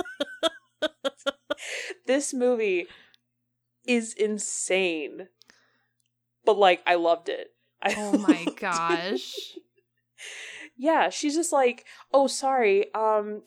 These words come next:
Speaker 1: I need to kidnap you because I need, I need you, 'cause, like, I just can't." <laughs>
Speaker 2: What?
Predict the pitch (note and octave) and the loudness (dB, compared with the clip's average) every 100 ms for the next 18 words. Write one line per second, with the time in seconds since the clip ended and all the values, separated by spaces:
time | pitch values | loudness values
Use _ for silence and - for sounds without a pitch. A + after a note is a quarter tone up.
0 | - A#3+ C#4+ C4+ A#3+ G3+ G#3+ C4+ D4 D4+ | -8 -6 -4 -6 -4 -4 -2 -4 -4 -4
1 | D#4+ D#4+ C4 A#3+ G#3+ G3+ G3 E3+ D#3+ - | -2 -2 -4 -4 0 0 0 -6 -6 -6
2 | F3 F3 E3+ D#3+ C#3+ G#2+ - F#3 F#3 F#3 | -4 -4 -6 -6 -8 -8 -8 -6 -4 -6
3 | G3 - G3 D#3+ C#3 - G#3 - - - | -6 -10 -8 -6 -8 -12 -14 -12 -14 -12
4 | - _ _ - A3 A3 A#3+ C4+ - G#4+ | -12 _ _ -16 -12 -10 -10 -10 -4 0
5 | A#4+ | 2